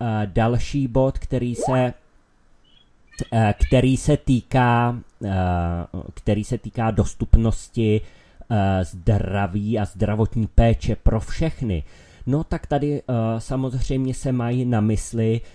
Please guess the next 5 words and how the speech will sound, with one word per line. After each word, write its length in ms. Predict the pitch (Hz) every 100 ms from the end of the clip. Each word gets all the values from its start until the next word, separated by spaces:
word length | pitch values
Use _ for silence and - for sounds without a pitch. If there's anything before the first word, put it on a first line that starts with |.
| -
například, 920 | 110 110 - - 117 120 110 110 104
eh, 40 | - - 98 90 85 80
vakcíny, 680 | 95 - - - 175 156
výroba 500 | 90 92 95 98 101
vakcín. 640 | 107 139 - - 123 92